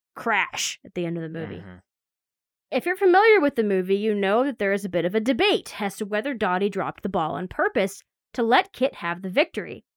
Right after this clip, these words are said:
Speaker 1: as it was so much more important to her. Bitty Schramm, who played Evelyn, said in an interview that she believed it was a subconscious decision for Dottie to drop the ball.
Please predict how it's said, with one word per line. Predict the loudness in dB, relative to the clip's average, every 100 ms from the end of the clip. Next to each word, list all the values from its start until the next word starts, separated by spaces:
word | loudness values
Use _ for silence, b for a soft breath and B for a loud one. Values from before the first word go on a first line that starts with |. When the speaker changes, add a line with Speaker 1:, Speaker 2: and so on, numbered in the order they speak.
| _ _ _ _ _ _
Speaker 1:
as | 0 2
it |
was | 2 2
so | 2 4
much | 4 0 -2
more | 0 -2
important | -2 -4 -4 -6
to | -10
her. | -2 0 0 -6 _ _ _ _ _ _ _ _ _ _ _ _
Bitty | 4 6
Schramm, | 2 -2 -2 0 0
who |
played | 2 2 2 0
Evelyn, | -4 -4 -6 -8 -10
said | 0 2 2
in | 0 -2
an | 0
interview | 0 -2 -2 -2
that | -4 -6
she | -4 -2 0
believed | 0 -2 -6 -8 -6
it | -4
was | -4
a | -4
subconscious | -6 -6 -2 -2 -2 -6
decision | -4 2 2 0 -6
for | -8 -4
Dottie | -2 0 0
to |
drop | -4 -8 -10
the | -8
ball. | -4 -4 -6